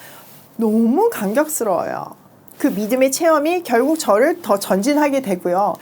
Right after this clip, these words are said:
더 빠른 순종을 가져오게 하고요. 이제 다 아니까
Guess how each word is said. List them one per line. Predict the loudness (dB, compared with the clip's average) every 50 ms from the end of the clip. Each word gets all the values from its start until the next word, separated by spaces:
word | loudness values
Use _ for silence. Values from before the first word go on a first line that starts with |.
| -14 -18 -16 -12
더 | -4 0 2 4 4 4 2 2
빠른 | 2 4 4 4 2 2 -2
순종을 | 0 0 0 2 4 4 4 4 4 4 4 6 6 6 4 2 0
가져오게 | 0 -4 0 0 2 0 0 0 0 -2
하고요. | 0 2 0 0 0 -2 -4 -2 -2 -4 -6 -8 -14 -20 -20 -20 -20 _ -20 -20 -10 -8
이제 | -4 -4 -4
다 | -6 -4 -4 -2 -2
아니까 | -2 -2 -4 -4 -6 -6 -2 0 0 0 0 -2 -4 -4